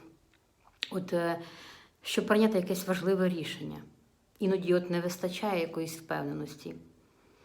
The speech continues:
От наче ви знаєте, що ви хочете так, але ви сумніваєтесь. Тому можна прийти, це продивитися і в-, з впевненістю робити той чи інший крок.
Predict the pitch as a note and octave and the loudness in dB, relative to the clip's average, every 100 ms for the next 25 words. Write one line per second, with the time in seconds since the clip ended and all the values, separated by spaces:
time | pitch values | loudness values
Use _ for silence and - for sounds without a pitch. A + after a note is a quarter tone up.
0 | - - - G#3+ C4+ C#4+ C4+ C#4 C#4+ C4+ | -20 -14 -4 4 4 6 4 4 4 4
1 | B3+ B3+ B3+ - D#4 - - - G3 A3+ | 2 0 -2 0 -2 -2 -4 0 0 2
2 | A#3+ - A3 G3+ D#3+ C#3+ C#3 - - - | 0 2 4 4 0 -4 -6 -10 -16 -20
3 | - - - F#3+ G3+ F3+ F3 D#3+ E3 F3 | -20 -16 0 2 6 4 2 -2 -2 -2
4 | F3 F#4+ - - - - - F3+ E3 F3 | 0 0 0 -10 -16 -14 -2 0 2 2
5 | F3 E3+ A#3+ - G#4+ - F#4+ - - - | 2 4 2 2 0 -2 -6 -6 -20 -20
6 | - - A#3 C4 - - - B3+ C#4+ A#3+ | -18 -4 0 0 -2 -8 0 4 6 6
7 | F#3 F3+ F#3 F3 F3 G3 - F#3 - E3 | 4 0 -2 -2 -2 -2 -2 -4 -2 -6
8 | D#3+ - C#3+ B2 A2 - | -6 -8 -8 -10 -10 -16